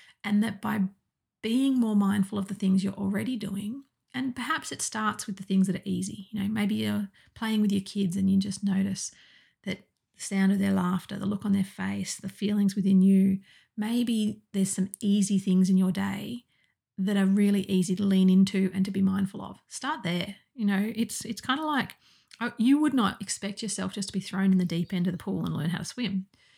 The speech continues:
You start at the shallow end. You start with the easy <laughs> stuff and you work your way up. The easy way to bring mindfulness in your life is to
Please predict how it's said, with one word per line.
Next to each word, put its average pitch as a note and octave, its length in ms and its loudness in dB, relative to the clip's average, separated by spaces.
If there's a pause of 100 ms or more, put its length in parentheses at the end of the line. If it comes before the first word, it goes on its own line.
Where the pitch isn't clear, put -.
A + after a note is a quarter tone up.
(160)
You G3 80 -12
start C#4+ 220 -8
at - 40 -14
the A3+ 60 -10
shallow G#3+ 320 -2
end. - 320 -10
You G#3 100 -8
start - 280 -4
with D4 100 -6
the A#3+ 80 -4
easy G#3+ 260 -2
<laughs> - 80 -6
stuff - 320 -2 (120)
and A#3 100 4
you G3 120 6
work G3 260 0
your A3+ 80 -8
way G#3+ 160 -6
up. G3+ 280 -10 (400)
The - 120 -6
easy C4 260 0
way A#3 120 -2
to G#3 60 0
bring F#3+ 180 4
mindfulness F#3+ 500 0
in G3 60 -2
your F#3 100 -2
life F3+ 440 -4
is F#3+ 260 -6 (120)
to F#3+ 600 0